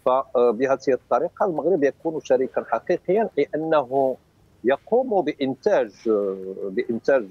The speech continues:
آه، يعني الغنى، الريشيس، لا، على الصعيد المحلي والجهوي مع، مع الشركاء الأوروبيين.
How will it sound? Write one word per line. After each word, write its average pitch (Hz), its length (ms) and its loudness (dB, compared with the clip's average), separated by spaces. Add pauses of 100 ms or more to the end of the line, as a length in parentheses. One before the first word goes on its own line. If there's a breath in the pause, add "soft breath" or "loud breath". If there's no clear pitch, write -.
آه، 95 520 -4
يعني 101 220 -4
الغنى، 113 420 2 (180)
الريشيس، 120 600 -2
لا، 95 420 0 (920)
على 117 120 2
الصعيد 117 540 0
المحلي 110 680 -2 (160)
والجهوي 170 680 0
مع، 98 220 -4 (220)
مع 98 260 -4 (520)
الشركاء 120 500 2
الأوروبيين. 107 640 -4